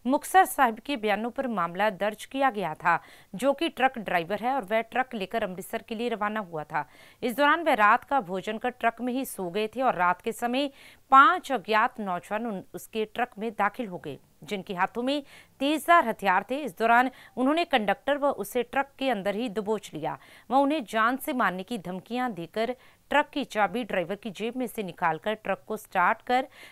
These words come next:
तरनतारन रोड से झब्बाड़ रोड की तरफ ले गए। इस दौरान उक्त लुटेरे उनके साथ मारपीट करते रहे और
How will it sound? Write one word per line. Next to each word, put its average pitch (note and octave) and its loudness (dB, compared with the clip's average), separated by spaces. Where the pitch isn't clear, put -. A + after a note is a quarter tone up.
तरनतारन B3 4
रोड G3+ -4
से A#3+ -4
झब्बाड़ G3 0
रोड B3+ -4
की C4 -8
तरफ G3+ -4
ले G3 -4
गए। C#3 -8
इस G#3 0
दौरान C4+ 4
उक्त D#4 -6
लुटेरे B3 -2
उनके A3 -6
साथ E3 2
मारपीट G3 -2
करते B3+ -4
रहे B3+ -2
और G3+ 4